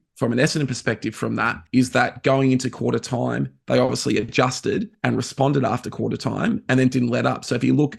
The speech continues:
the game was put away in the, in the second and third quarters where Essendon kicks eleven goals to one. So in my mind, the fact that they responded to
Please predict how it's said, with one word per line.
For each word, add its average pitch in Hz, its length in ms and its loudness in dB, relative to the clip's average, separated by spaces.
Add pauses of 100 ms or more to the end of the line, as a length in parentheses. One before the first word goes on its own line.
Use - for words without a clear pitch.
(140)
the 123 80 4
game 147 240 4
was 127 100 4
put - 160 -2
away 123 300 4
in 113 100 0
the, - 160 -4
in 127 60 2
the 120 80 0
second 131 300 -2
and 120 140 -4
third 120 220 0
quarters 123 340 0
where 120 140 -2
Essendon 117 320 -4
kicks - 300 -8
eleven 120 300 0
goals 113 420 0
to - 120 -4
one. 123 400 -2 (300)
So - 160 2
in 139 60 6
my 160 200 6
mind, 127 420 2 (180)
the 139 100 4
fact 165 300 2
that 160 100 0
they 131 160 4
responded 135 680 -2
to 131 480 0